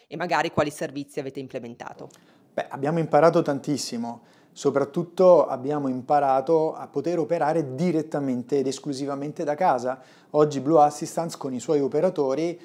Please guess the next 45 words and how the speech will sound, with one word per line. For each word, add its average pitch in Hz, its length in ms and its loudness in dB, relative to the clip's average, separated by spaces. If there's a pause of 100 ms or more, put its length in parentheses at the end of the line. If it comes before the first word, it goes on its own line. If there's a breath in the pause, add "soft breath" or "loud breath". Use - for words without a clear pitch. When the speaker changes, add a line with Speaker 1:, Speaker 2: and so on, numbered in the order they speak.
(180 loud breath)
Speaker 2:
può 160 160 4
operare 151 680 4
anche 170 380 -4
in 143 140 -4
caso 143 260 -2
in 160 80 -6
cui 147 160 0
la 147 100 0
sede 151 300 0
non 139 140 -6
sia 147 160 -4
agibile, 131 480 -4
quindi 127 240 -8
grazie 139 640 -2 (280 loud breath)
allo 135 240 2
smart 151 280 -4
working, 156 540 2
grazie 135 400 -2
alla 127 220 -4
connessione 143 920 -2 (260 loud breath)
che 135 160 -2
oggi 131 300 2
noi 147 180 -2
abbiamo, 170 420 0
possiamo 135 440 -6
risolvere 127 680 0
le 127 100 -6
questioni 139 460 -4
dei 127 140 -2
nostri 135 340 -8
assicurati 156 760 -2 (240 loud breath)
anche 226 360 0
se 208 100 0
fossimo 170 460 -4
tutti 147 240 -6
quanti 127 300 -4
a 123 40 -8
casa. 113 320 -8
E 127 60 -4
questo 196 220 0
è - 20 -2
stato 175 260 -2
un 143 80 -2
upgrading 147 520 -2
tecnologico 147 840 -2